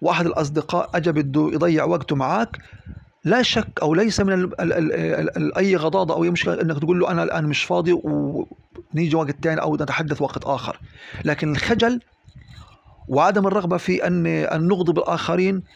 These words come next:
سيؤدي إلى فقداننا لكثير من الوقت وبذلنا جهد إضافي لكي نعوض هذه ال-، ال-، ما فاتنا من وقت مع هؤلاء الأشخاص.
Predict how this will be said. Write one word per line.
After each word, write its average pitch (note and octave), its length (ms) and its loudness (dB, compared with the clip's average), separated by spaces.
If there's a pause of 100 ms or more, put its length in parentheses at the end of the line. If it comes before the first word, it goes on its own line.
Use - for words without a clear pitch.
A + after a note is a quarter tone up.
(320)
سيؤدي E3+ 760 0
إلى D#3+ 280 2
فقداننا E3 720 0
لكثير D#3 500 0
من F3 100 0
الوقت D#3+ 380 0 (480)
وبذلنا E3+ 640 2
جهد E3+ 320 0
إضافي D#3+ 560 0 (280)
لكي D3 300 0
نعوض D3 600 0 (320)
هذه D3 800 0
ال-، D3 100 -2
ال-، D3 500 -2
ما E3 100 0
فاتنا D#3+ 380 -2
من C#3+ 120 0
وقت - 440 -6 (240)
مع C#3 360 0
هؤلاء C#3+ 380 0
الأشخاص. - 580 -6